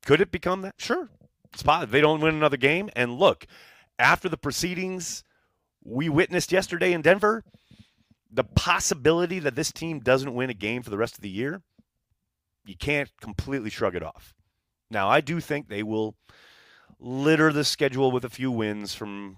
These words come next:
here to the end of the season, but you never know. They're pretty bad right now. I mean,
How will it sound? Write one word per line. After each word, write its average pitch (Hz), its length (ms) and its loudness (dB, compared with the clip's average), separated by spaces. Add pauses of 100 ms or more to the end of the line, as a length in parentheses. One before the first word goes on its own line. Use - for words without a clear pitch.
here 101 260 -4
to 92 160 -10
the 92 100 -8
end 90 120 -6
of 85 80 -10
the 82 80 -12
season, 82 380 -10
but - 140 -12
you 135 120 -12
never 147 200 -12
know. 156 200 -14 (1120)
They're 92 100 -4
pretty 127 220 -10
bad 113 240 -4
right 82 180 -14
now. 80 120 -16 (1500)
I 101 60 -10
mean, 90 240 -8